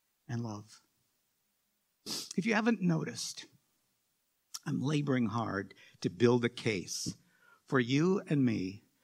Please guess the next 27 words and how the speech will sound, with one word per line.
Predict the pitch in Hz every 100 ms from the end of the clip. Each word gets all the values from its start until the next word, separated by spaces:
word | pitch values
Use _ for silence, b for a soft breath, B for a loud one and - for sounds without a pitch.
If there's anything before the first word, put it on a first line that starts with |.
| _ -
to | 120
make | 117 -
repeated | 107 - - 139 135 127
pilgrimages | 127 120 95 92 85 - 95 87
back | 98 98 -
to | -
this | 82 85 -
text, | - - - - - - _ _ _ _ _ _ _ _ _ _ _ _ _ _ _ _ _ _ _ _ _ _ -
so | 147
that | 123
we | 151 135 170
might | 175 156 151 143 -
bask | 143 - 139 151 151 - -
in | 165 156 156 180
and | 180 170 165
understand | 160 170 156 - 147 143 139
more | 139 143
fully | - 160 151 139 139 139 B B
and | 147 139
come | - 170 160 151 B B
to | 135
appreciate | 113 - 160 147 - 160 143 139
and | 139
embrace | 113 107 123 127 123 - - - B B B
the | 113
complete | - 120 117 139 131 - b b b
triumph | - 110 101 92 90 -